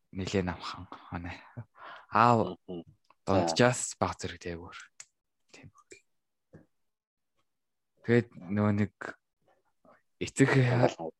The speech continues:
Speaker 1: эцэг эхийнх нь өндрөөр хүүхдийн хүн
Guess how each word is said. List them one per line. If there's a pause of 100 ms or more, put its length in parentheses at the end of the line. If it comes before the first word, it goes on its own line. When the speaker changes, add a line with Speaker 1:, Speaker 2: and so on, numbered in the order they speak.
(160)
Speaker 1:
эцэг
эхийнх
нь (120)
өндрөөр (680)
хүүхдийн
хүн